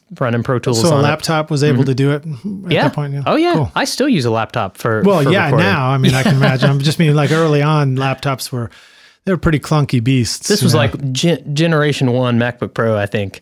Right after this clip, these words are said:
Speaker 2: Yeah.
Speaker 1: Like,
Speaker 2: Wow.
Speaker 1: when they first came out. They were, it was three thousand dollars for a really slow, but at the time, super fast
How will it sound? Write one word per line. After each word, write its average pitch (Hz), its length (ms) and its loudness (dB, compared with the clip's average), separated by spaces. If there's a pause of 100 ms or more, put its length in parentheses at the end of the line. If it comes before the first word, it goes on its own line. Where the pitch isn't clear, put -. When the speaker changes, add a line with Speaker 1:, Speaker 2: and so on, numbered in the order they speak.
Speaker 2:
Yeah. 139 240 0 (200)
Speaker 1:
Like, 123 100 2
Speaker 2:
Wow. 123 80 0
Speaker 1:
when 127 100 2
they 120 100 0
first 117 280 -4
came 113 160 -2
out. 110 300 -4
They 143 100 0
were, 127 260 0 (280)
it 156 80 -2
was 131 120 -2
three 165 300 0
thousand 131 300 0
dollars 123 340 0
for 117 300 -2
a 113 80 -2
really 120 320 0
slow, 117 480 -2 (200)
but 120 180 -2
at 120 140 -6
the - 60 -10
time, 110 260 -6
super 107 260 -10
fast 101 440 -8